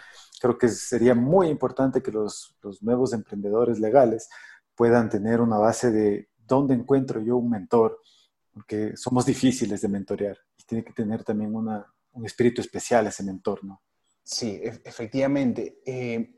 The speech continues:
Speaker 2: hay programas de las distintas asociaciones de mentoría. Por ejemplo, en arbitraje, eh, en, eh,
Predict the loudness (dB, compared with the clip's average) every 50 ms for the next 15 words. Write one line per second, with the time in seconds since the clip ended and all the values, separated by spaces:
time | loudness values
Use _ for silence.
0 | _ 0 2 2 2 2 0 0 2 2 4 4 4 2 2 2 0 0 -2 -2
1 | -2 -2 -2 0 0 0 -2 -2 -4 -6 -8 -6 -4 -4 -2 -2 -4 -6 -8 -10
2 | -8 -10 -10 -8 -8 -8 -8 -6 -2 2 4 4 4 2 0 -2 -4 -8 -8 -10
3 | -10 -12 _ _ _ _ -8 -6 -4 -2 -2 -2 -2 -2 -2 0 2 2 0 0
4 | -2 -4 -6 -6 -4 -4 -4 -2 -2 0 0 0 -2 -2 -4 -6 -6 -4 -4 -4
5 | -4 -6 -6 -6 -4 -2 -2 -2 -4 -4 -4 -2 -2 -2 -2 -4 -6 -8 -8 -8
6 | -6 -6 -4 -4 -4 -4 -4 -4 -4 -4 -4 -6 -6 -8 -12 _ _ _ _ -20
7 | _ _ _ _ _ _ -10 -8 -6 -6 -6 -6 -6 -8 -8 -10 -12 _ _ _
8 | _ -10 -8 -8 -6 -8 -8